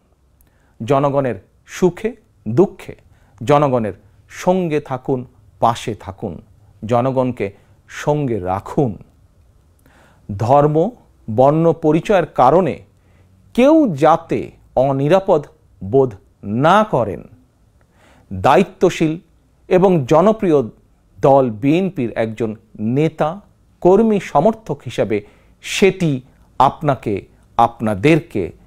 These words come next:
নিশ্চিত করতে হবে। সেটিকে নিশ্চিত করুন আপনারা। পরিশেষে আমি আরও একটি বিষয় উল্লেখ করতে চাই।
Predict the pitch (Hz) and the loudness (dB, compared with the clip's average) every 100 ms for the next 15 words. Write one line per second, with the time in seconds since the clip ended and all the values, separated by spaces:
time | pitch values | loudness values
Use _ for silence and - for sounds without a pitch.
0 | _ 101 120 135 - - 202 - 117 - | _ -4 0 -2 -2 -2 -2 -2 -6 -6
1 | - 95 92 - - _ _ - 147 143 | -10 -10 -8 -10 -12 _ _ -2 -2 0
2 | 117 107 127 147 - 135 120 - _ 113 | -2 0 0 -2 -4 -4 -6 -8 _ 2
3 | 139 170 147 101 - 80 - - _ _ | 4 4 4 -2 -6 -10 -10 -12 _ _
4 | _ _ _ _ - 208 233 135 - - | _ _ _ _ 2 4 4 2 -2 -8
5 | - _ _ _ _ _ _ - 139 151 | -14 _ _ _ _ _ _ 2 4 4
6 | 135 - _ _ - 120 180 220 - 143 | 0 -4 _ _ 0 4 4 4 2 -2
7 | 117 117 110 95 - _ 135 135 120 - | -2 -2 -4 -6 -10 _ 0 2 0 -2
8 | 95 - 85 - 71 | -8 -12 -12 -10 -10